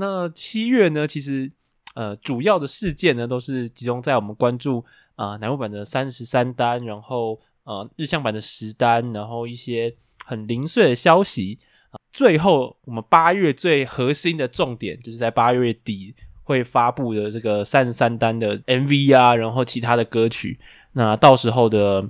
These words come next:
呃，单曲观察室会再跟大家非常非常详细的去解析啊。那我们今天就很轻松的去看一下一些新闻这样子。那首先第一则新闻呢，是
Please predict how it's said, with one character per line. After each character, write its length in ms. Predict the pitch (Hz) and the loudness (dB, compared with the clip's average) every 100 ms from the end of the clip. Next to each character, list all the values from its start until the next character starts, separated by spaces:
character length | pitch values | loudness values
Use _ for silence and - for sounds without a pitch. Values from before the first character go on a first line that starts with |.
| - | -4
呃， 320 | 110 98 95 | -2 0 2
单 180 | - 131 | 4 4
曲 160 | 139 107 | 4 6
观 180 | 113 | 6
察 220 | 123 117 98 | 6 6 4
室 240 | - 120 | 6 6
会 160 | 117 110 | 8 8
再 260 | 117 107 | 6 2
跟 220 | 104 107 | 4 2
大 140 | 104 95 | 4 4
家 420 | 104 95 98 101 - | 4 4 4 2 6
非 220 | 220 233 | 10 12
常 180 | 214 143 | 10 6
非 160 | 139 185 | 6 6
常 160 | 139 | 6
详 360 | 127 - 113 131 | 2 2 2 2
细 260 | - 190 | 0 2
的 160 | 127 110 | 4 2
去 260 | 107 127 117 _ - | 2 0 0 _ -2
解 260 | - 120 | 4 6
析 380 | 107 - 135 135 | 6 0 2 6
啊。 180 | 123 92 - _ _ | 6 4 -6 _ _
那 140 | 180 | 4
我 40 | 160 | 6
们 140 | 120 | 6
今 80 | 120 | 4
天 100 | 143 | 4
就 120 | 151 | 6
很 120 | 127 | 4
轻 240 | 104 - 127 | 2 0 2
松 160 | 131 117 | 2 2
的 40 | |
去 240 | 117 120 - | 0 -4 -6
看 220 | - - 110 | -4 0 0
一 40 | |
下 180 | 113 107 | 0 0
一 20 | |
些 240 | 117 113 | 0 -4
新 340 | 117 - 123 117 | -4 0 2 4
闻 240 | 117 - | 4 2
这 100 | 101 | 0
样 140 | 101 92 | -2 -4
子。 160 | - - | -10 -2
那 360 | 143 113 107 | 0 0 -2
首 220 | 110 135 | 0 2
先 180 | 127 202 | 4 2
第 160 | 214 240 | 4 2
一 60 | |
则 180 | 240 170 | 4 4
新 240 | 147 185 196 | 4 2 4
闻 220 | 165 123 | 4 2
呢， 160 | 123 | -2
是 340 | 135 - 151 | -4 -2 -2